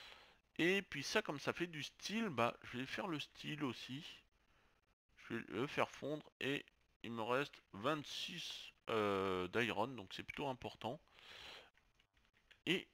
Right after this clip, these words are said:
un petit truc en plus ici, un petit truc en fer. Comme ça, je, bah, j'aurai toute mon armure en full fer en fait. Et ça, c'est cool. Bon, bah voilà. Eh, je t'ai pas regardé, c'est toi qui as sauté.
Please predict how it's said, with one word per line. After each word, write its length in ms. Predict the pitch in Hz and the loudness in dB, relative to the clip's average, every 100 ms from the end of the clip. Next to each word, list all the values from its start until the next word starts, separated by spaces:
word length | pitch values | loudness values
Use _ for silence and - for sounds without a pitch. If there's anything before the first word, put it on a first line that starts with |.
| - | -2
un 120 | 135 | -2
petit 380 | - 135 - 131 | -2 -4 -4 -8
truc 340 | - 208 - - | -6 -4 -4 -4
en 160 | 196 | -4
plus 400 | 185 175 180 - | -4 -6 -2 -2
ici, 420 | 160 - 156 151 143 - | -2 -4 -4 -4 -4 -6
un 120 | 117 | -8
petit 120 | 139 131 | -8 -8
truc 220 | 151 147 | -6 -4
en 80 | 131 | -2
fer. 300 | - 120 120 _ _ _ _ - _ _ _ _ - _ - _ _ _ - - - | 0 0 -2 _ _ _ _ -20 _ _ _ _ -20 _ -20 _ _ _ -16 -14 -8
Comme 160 | - 120 | -6 2
ça, 140 | 170 | 4
je, 100 | 165 | 4
bah, 180 | 120 113 | 4 4
j'aurai 220 | 110 110 | 4 0
toute 260 | - 170 - | 0 -6 -6
mon 200 | 131 113 | -4 2
armure 360 | 98 110 151 117 | 2 2 -2 -2
en 180 | 87 | -4
full 320 | - - 143 135 | -4 -6 -8 -6
fer 280 | - 107 | -2 0
en 80 | 95 | -2
fait. 280 | - - - - _ _ _ - - - - _ _ _ | -8 -12 -12 -20 _ _ _ -20 -20 -20 -20 _ _ _
Et 100 | 196 | 0
ça, 180 | 160 165 | 2 2
c'est 180 | - 139 | 0 -4
cool. 280 | - 127 143 _ _ _ _ _ | -4 -4 -6 _ _ _ _ _
Bon, 120 | - 170 | -4 -2
bah 100 | 82 | 0
voilà. 260 | 151 330 - - _ _ _ _ - - _ _ _ _ _ _ _ _ _ _ - 90 98 - _ _ _ _ _ _ _ _ - - - | 2 2 0 -12 _ _ _ _ -20 -20 _ _ _ _ _ _ _ _ _ _ -16 -14 -14 -16 _ _ _ _ _ _ _ _ -20 -20 6
Eh, 160 | 107 107 | 10 10
je 100 | - | 6
t'ai 140 | - | -2
pas 160 | - 160 | 6 8
regardé, 540 | 196 196 160 127 123 | 8 8 8 8 4
c'est 180 | 123 151 | 2 -2
toi 140 | - 151 | 0 4
qui 100 | 160 | 4
as 40 | |
sauté. 400 | - 131 110 101 | 4 2 2 0